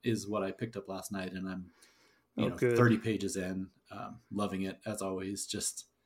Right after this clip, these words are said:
Speaker 1: you talked about the opening scene of that book, I think on our Cormac episode, where the guy's walking down the road and his shoes, like,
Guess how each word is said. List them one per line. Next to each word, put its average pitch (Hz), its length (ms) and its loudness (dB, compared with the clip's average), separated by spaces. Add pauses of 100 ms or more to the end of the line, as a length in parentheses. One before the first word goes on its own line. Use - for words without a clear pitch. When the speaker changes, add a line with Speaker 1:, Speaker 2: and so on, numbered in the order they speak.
(600)
Speaker 1:
you 156 160 4
talked 110 300 4
about 95 280 -2
the - 100 -4
opening 98 380 -2
scene 101 220 -6
of 98 60 -6
that - 180 -4
book, 104 180 -6
I 98 60 -4
think 110 220 -2
on 98 100 -2
our 87 100 -4
Cormac 95 580 -6
episode, 98 360 -6
where 95 80 -2
the 98 80 -4
guy's 95 240 -2
walking 98 260 -2
down 92 160 -2
the 92 60 -4
road 95 240 0
and 90 120 -2
his 95 120 -4
shoes, 107 420 0
like, 95 240 0